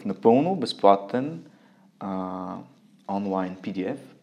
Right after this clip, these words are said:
който човек ще може да си го чете на каквото иска. Правата са, а, отдадени също така и за аудиокнига. Работя с партньори от,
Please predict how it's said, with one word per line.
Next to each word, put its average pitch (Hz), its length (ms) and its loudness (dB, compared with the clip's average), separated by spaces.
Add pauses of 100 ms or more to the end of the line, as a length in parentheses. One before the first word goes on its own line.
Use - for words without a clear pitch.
(320)
който 110 320 -4
човек 98 440 -8
ще - 200 -14
може 90 300 -10
да - 140 -18
си - 180 -18
го - 80 -18
чете 131 400 -6
на 113 120 -6
каквото - 420 -10
иска. 110 300 -10 (840)
Правата 104 380 2
са, 107 480 0 (960)
а, 95 400 -6 (340)
отдадени 107 520 6
също - 300 -4
така - 440 0
и 104 100 -6
за 95 520 0 (600)
аудиокнига. 147 680 0 (1700)
Работя 98 400 -2
с - 580 -4 (580)
партньори 95 520 -2
от, 90 260 -8